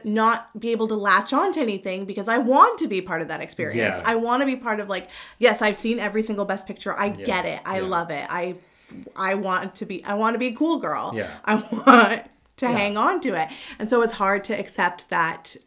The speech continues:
Speaker 1: uh, I can't be cool girl.
Speaker 2: You know, though, you know what occurred to me, first of all? This is a complete tangent, but when they, Oscars get to a hundred years in, like, four years or whatever,
Speaker 1: Mm-hmm.
Speaker 2: we will have seen every movie that's gonna
Speaker 1: Holy
Speaker 2: appear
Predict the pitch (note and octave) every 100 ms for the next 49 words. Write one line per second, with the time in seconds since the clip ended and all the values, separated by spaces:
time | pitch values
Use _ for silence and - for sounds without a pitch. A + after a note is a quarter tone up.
0 | - F3+ F3 F3 - G3 G#3+ F#3 - F#3
1 | - G3+ - - G3+ _ _ - - _
2 | _ _ _ _ - D3 E3+ F#3+ A#2+ G2
3 | F#2 F2+ _ _ _ _ _ A2+ C#3 -
4 | - D#2 E2+ E2 E2+ - F#2+ G2+ F2 -
5 | F#2+ F2+ F2 E2 F2 C#2+ D2+ F2+ - _
6 | _ F#2+ - _ A2+ G#2 G2+ F#2 F2+ F#2
7 | G2 F#2+ G#2+ G2 G2+ F2+ F2+ F2 E2 D#2+
8 | E2 E2 E2+ F2+ F2 F2 F#2 F#2 F#2+ G3+
9 | G3 F3+ C3+ - - G#2 G#2+ G#2+ A2 -
10 | F2+ E2+ _ G#2 F2 F#2 F2+ E2+ E2+ G2
11 | G2+ A2+ - C#3+ - G2+ F2+